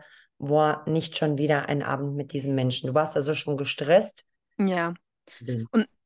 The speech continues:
Speaker 2: und eigentlich nicht so sehr wegen ihm, sondern wegen seinen Launen, ähm, wegen der
Speaker 1: Ja,
Speaker 2: Stimmung,
Speaker 1: wegen
Speaker 2: ja. Also natürlich wegen ihm, aber nicht jetzt, weil ich dachte, „Oh, ich liebe ihn nicht“, aber sondern weil einfach seine Launen mich so runtergezogen haben.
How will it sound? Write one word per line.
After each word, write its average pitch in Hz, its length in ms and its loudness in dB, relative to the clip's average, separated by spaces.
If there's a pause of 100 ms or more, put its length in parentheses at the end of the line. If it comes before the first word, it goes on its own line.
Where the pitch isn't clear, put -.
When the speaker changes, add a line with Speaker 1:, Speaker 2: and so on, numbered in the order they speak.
Speaker 2:
und 220 180 2
eigentlich 254 320 6
nicht 247 320 2
so 226 80 -6
sehr 175 520 -4
wegen 165 340 -2
ihm, 247 180 -2 (120)
sondern 208 360 -2
wegen 170 220 -4
seinen 165 460 -6
Launen, 160 680 -8 (480)
ähm, 170 340 -6
wegen 185 220 -2
der 170 100 2
Speaker 1:
Ja, - 0 -
Speaker 2:
Stimmung, 175 580 6
Speaker 1:
wegen - 0 -
Speaker 2:
ja. 180 420 0
Also 226 200 0
natürlich 214 500 -2
wegen 202 260 0
ihm, 220 200 2
aber 196 200 -2
nicht 220 320 -4
jetzt, - 260 -4
weil 196 160 -4
ich - 160 -10
dachte, 180 380 -2
„Oh, 185 60 0
ich 180 160 -6
liebe 262 240 0
ihn 277 100 8
nicht“, - 360 -4
aber 190 220 0
sondern 180 340 -2
weil 170 160 -10
einfach - 320 -10
seine 185 240 -4
Launen 285 480 -2
mich - 220 -6
so 269 240 -2
runtergezogen 220 880 -6
haben. 190 260 -6